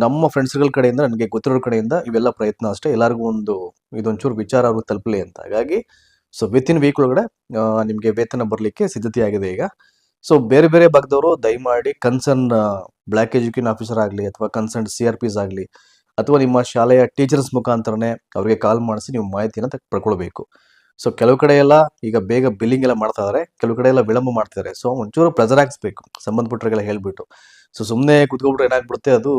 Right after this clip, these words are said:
ಮತ್ತಷ್ಟು ವಿಳಂಬ ಆಗ್ಲಿಕ್ಕೆ ಅದು ಸಾಧ್ಯತೆ ಇರ್ಬೋದು, ಅದು ಹೇಳಿಕ್ ಬರಲ್ಲ ಅದು. ಹಾಗಾಗಿ at least ನಮ್ಮ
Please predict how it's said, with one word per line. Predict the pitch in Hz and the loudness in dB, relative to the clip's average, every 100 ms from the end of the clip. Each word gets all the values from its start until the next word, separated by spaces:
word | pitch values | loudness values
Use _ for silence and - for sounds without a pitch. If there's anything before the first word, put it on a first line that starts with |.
| 113 | -2
ಮತ್ತಷ್ಟು | 107 143 139 - | -4 -2 -2 0
ವಿಳಂಬ | 131 123 123 | 2 4 4
ಆಗ್ಲಿಕ್ಕೆ | 117 113 113 180 139 104 92 - - | 2 2 -4 0 0 0 -6 -10 -12
ಅದು | 101 107 | -8 -4
ಸಾಧ್ಯತೆ | - 120 123 120 | 0 0 0 -2
ಇರ್ಬೋದು, | 117 135 107 | -2 0 0
ಅದು | 101 | 0
ಹೇಳಿಕ್ | 104 113 104 | -2 -4 -6
ಬರಲ್ಲ | 104 101 | -8 -8
ಅದು. | - | -10
ಹಾಗಾಗಿ | _ _ - 113 147 247 - - _ _ _ - | _ _ -6 -4 -2 -6 -10 -20 _ _ _ -4
at | 107 | 4
least | 160 123 107 - 104 | 4 4 -4 -8 -10
ನಮ್ಮ | 92 117 | -4 0